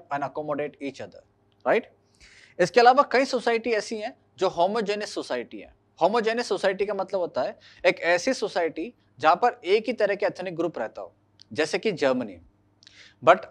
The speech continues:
आज का जो कॉस्मोपॉलिटन कल्चर है, ग्लोबलाइजेशन का कल्चर है, वहाँ पर हमारे समाज के बीच में इतना ज़्यादा इंटरेक्शन हो गया है,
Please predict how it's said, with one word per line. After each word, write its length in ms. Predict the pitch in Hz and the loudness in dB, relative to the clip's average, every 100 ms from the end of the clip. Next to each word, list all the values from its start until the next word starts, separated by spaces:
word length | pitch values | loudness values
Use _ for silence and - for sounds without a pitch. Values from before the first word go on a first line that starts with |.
| - | 6
आज 300 | 156 208 - | 6 6 2
का 140 | 233 | 0
जो 100 | 226 | 0
कॉस्मोपॉलिटन 840 | 226 175 170 - 202 196 180 190 175 | 0 0 2 0 -2 0 0 -4 -4
कल्चर 380 | 175 160 170 | -4 -2 -4
है, 140 | 170 170 _ - | -4 -8 _ -16
ग्लोबलाइजेशन 680 | 117 143 156 185 175 165 185 | -2 0 2 2 0 -6 -4
का 100 | 175 | -6
कल्चर 360 | 165 156 - 151 | -4 -6 -4 -8
है, 120 | 214 _ _ - | -8 _ _ 4
वहाँ 200 | 143 185 | 6 6
पर 300 | 247 254 - - | 6 2 -2 -2
हमारे 580 | 165 185 214 226 220 _ _ _ _ - | 2 4 4 2 -2 _ _ _ _ -4
समाज 420 | 180 175 208 226 | 0 4 4 4
के 200 | - 226 | 0 -2
बीच 280 | 190 202 - | 0 -4 -6
में 120 | 214 - | -12 -10
इतना 300 | 160 202 202 | -6 -2 0
ज़्यादा 220 | 190 185 | 0 -2
इंटरेक्शन 460 | 160 156 156 202 185 | -2 -6 -6 -6 -8
हो 80 | |
गया 160 | 160 160 | -6 -6
है, 120 | 208 | -6